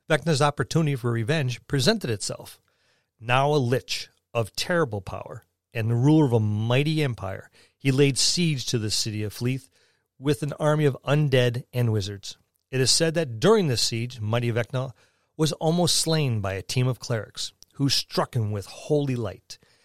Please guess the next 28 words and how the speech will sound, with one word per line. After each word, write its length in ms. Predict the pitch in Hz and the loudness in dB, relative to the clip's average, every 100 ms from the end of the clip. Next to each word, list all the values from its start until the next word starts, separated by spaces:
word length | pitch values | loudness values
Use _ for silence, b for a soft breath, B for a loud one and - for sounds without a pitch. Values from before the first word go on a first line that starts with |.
| b | b
He 140 | b 139 | b 2
was 120 | 135 | 4
immediately 580 | 123 123 151 151 135 120 | 4 6 6 4 2 0
rushed 280 | 110 120 - | 2 0 0
from 140 | 113 | -4
the 60 | 110 | 0
battlefield 600 | 123 139 - 147 139 113 | 2 0 0 0 0 -2
by 140 | 101 | -6
a 100 | 98 | -6
trusted 540 | 90 - - 131 - 107 | -8 -6 -2 -2 -4 -4
general, 420 | 110 101 104 110 | -2 -2 -6 -6
Asnarak. 640 | 139 139 127 104 98 - - _ _ _ _ _ | 0 2 2 -4 -6 -14 -20 _ _ _ _ _
Nearly 380 | 123 139 185 196 | -6 2 4 4
gone, 400 | 170 165 110 110 - _ _ | 4 4 2 -2 -10 _ _
Vecna 400 | 107 113 143 139 | -8 -4 -2 -2
was 140 | 120 | -2
nursed 380 | 107 123 113 98 | 0 -2 -2 -4
back 240 | 127 139 - | -2 -2 -2
to 100 | 135 | -6
health, 300 | 107 101 - _ _ _ _ _ - | -4 -6 -8 _ _ _ _ _ 2
or 140 | 165 | 4
some 300 | - 147 123 | 4 2 -2
facsimile 580 | - 120 - - 131 110 | -2 -2 0 0 2 0
thereof. 520 | 101 101 104 - - _ _ _ _ | -2 -6 -8 -12 -18 _ _ _ _
Now, 260 | 127 123 120 | -2 0 2
once 300 | 113 131 131 | 0 -2 0
again 260 | 127 143 | 0 4
well, 360 | 147 127 107 | 4 4 0